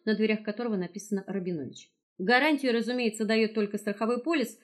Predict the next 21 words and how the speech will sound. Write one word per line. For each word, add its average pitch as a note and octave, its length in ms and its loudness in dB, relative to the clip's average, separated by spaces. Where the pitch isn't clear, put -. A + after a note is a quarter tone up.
а G#3+ 280 2
в F#3 60 -4
наше A3 320 2
время G3+ 300 4
и A3 260 -2
он F3+ 300 0
гарантии D#3+ 420 -4
не E3+ 140 -2
дает, C4+ 280 2
но B3 180 4
при C4+ 160 2
прочих A3 440 -2
равных E3 320 -2
обстоятельствах D4 840 -6
лучше C4+ 460 0
пойти G3 360 -4
к - 100 -18
еврею. F3+ 480 -4
Ученые C4+ 420 2
степени B3 440 -2
врут, D#4 320 0